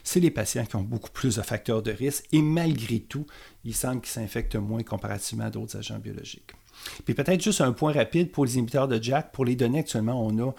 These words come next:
qu'on a, surtout dans les données de vraie vie, le risque infectieux semble très similaire à ce qu'on observe avec les agents biologiques. C'est pas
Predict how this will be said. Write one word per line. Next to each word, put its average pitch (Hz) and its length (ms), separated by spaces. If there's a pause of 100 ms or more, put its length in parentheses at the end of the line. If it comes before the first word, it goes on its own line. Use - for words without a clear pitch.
(260)
qu'on 113 240
a, 135 140
surtout - 300
dans 120 100
les 113 140
données 117 280
de 120 80
vraie 107 220
vie, 127 240 (360)
le 123 300
risque 185 300
infectieux 120 480
semble 110 260
très - 420
similaire 110 600
à 104 40
ce 98 60
qu'on 104 160
observe 101 360
avec - 160
les 104 140
agents 104 220
biologiques. 107 480
C'est - 220
pas 131 120